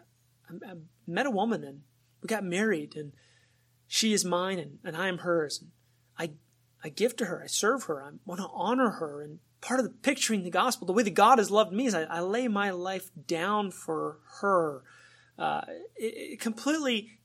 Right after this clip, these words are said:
came with self-sacrifice and love amidst a culture of radical self-service. Paul elsewhere describes marriage relationship as the mystery of the gospel, right?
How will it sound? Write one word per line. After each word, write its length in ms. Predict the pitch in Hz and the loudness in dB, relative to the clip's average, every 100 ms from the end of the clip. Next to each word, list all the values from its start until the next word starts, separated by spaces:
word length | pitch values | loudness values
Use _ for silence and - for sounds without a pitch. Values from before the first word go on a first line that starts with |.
| - | -12
came 800 | - - 269 226 170 160 170 180 _ _ _ | -10 -2 2 2 0 -4 -6 -8 _ _ _
with 240 | 175 185 | 2 4
self-sacrifice 1000 | - 226 220 - 214 220 190 151 151 - | 4 2 2 0 0 -2 -6 -4 -4 -6
and 200 | - 185 | -4 -2
love 380 | 190 247 233 190 | 6 10 12 10
amidst 300 | 208 190 202 | 6 2 2
a 60 | 196 | -2
culture 500 | - - 262 - 202 | -4 -4 -2 -2 -2
of 200 | 240 165 | -2 -2
radical 520 | 170 190 202 208 196 | 0 2 2 0 -4
self-service. 1120 | - - 160 156 - - 262 240 - - - - _ _ _ _ _ | -4 -4 -4 -2 0 6 6 6 -4 -4 -4 -6 _ _ _ _ _
Paul 200 | - 240 | 6 8
elsewhere 320 | 233 240 226 | 6 4 2
describes 440 | 185 - 196 185 170 | 0 -2 0 0 -2
marriage 380 | 175 202 202 | 0 2 0
relationship 760 | 175 160 156 - 160 - 175 - _ - - | -2 -4 -2 -4 -6 -2 -2 -4 _ -20 -2
as 180 | 196 170 | -2 2
the 100 | 202 | 0
mystery 960 | 208 220 254 - - 220 180 165 170 - _ _ _ | 2 2 6 6 4 -2 -2 -2 -4 -10 _ _ _
of 140 | 185 | -2
the 80 | 165 | 0
gospel, 520 | 175 165 156 - - - _ _ | 0 -2 -2 -6 -8 -16 _ _
right? 280 | 165 175 | -2 -2